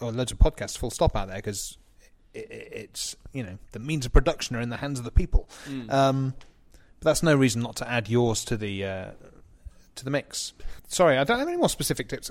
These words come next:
Speaker 1: I think I came into it from quite a sort of weird position in terms of having been working in radio
Speaker 2: Yeah.
Speaker 1: for so long and stuff like that, and sort of my first taste of it being Richard's
Speaker 2: Mm-hmm.
Speaker 1: one. But, um, uh, yeah, surround yourself by good people. <laughs>
Speaker 2: Well, thank you very much for coming on.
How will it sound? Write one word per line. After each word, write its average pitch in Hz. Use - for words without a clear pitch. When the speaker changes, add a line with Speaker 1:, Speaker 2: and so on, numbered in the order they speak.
Speaker 1:
I 156
think -
I 233
came 226
into 202
it -
from 180
quite 180
a 147
sort 175
of 156
weird 175
position 151
in 135
terms 135
of 117
having 123
been 117
working 113
in 110
radio 117
Speaker 2:
Yeah. 123
Speaker 1:
for 113
so 120
long 98
and 104
stuff 104
like 101
that, 101
and 101
sort 98
of -
my 104
first -
taste 104
of 104
it 98
being 104
Richard's 131
Speaker 2:
Mm-hmm. 101
Speaker 1:
one. 90
But, -
um, 104
uh, 113
yeah, 139
surround 156
yourself 160
by 139
good -
people. -
<laughs> -
Speaker 2:
Well, 147
thank 170
you 160
very 160
much 147
for 156
coming 143
on. 123